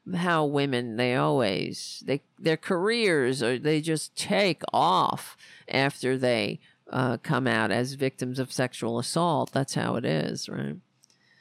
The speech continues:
Against powerful men, exactly. Even, uh, uh, they're, they, women are, they're just carried on the wings of fortune after that. So, yes, she says,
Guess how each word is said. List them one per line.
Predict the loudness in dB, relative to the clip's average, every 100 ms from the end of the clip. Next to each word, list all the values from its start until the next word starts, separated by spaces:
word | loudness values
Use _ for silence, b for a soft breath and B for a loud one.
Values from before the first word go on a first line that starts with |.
| b b b b _ _ -14 -4
Against | -2 2 2 0 -2
powerful | 0 2 2 -2 -4
men, | 0 2 2 -2
exactly. | -6 0 0 0 -2 -8 -8 -12 _
Even, | -2 0 0 -4 -6 -8
uh, | -6 -6 -8 -16 -10
uh, | -6 -2 -2 -4 -6 -8 -14 -18
they're, | -4 0 0 -2
they, | 0 2 2 2 0 0
women | 0 2 4 4
are, | 4 4 2 0 -10 b b b b b b _ _ -4
they're | 0 2 2
just | 2 0 -2
carried | 0 2 4 4 4 4
on | 4 4
the | 2
wings | 2 2 2 2
of | 0
fortune | 0 0 0 0 0 0 -2 -8 -12 -4
after | -2 -2 -2 0
that. | 2 2 0 -2 -6 _ _ B B B B B B _ _ _ _ _ _ _ _ _ -10
So, | -2 2 4 2
yes, | 4 4 2
she | 0 0
says, | 0 2 2 2 0